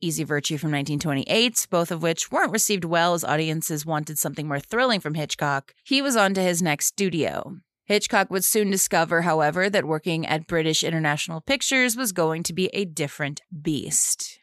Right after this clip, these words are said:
When he arrived, he found out that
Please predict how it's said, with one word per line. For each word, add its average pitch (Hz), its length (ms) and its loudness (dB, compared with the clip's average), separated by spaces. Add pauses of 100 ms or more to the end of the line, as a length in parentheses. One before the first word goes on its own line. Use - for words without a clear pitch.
(340)
When 202 120 0
he 208 140 2
arrived, 220 500 2
he 233 100 0
found 196 480 2
out 180 440 2
that 165 400 2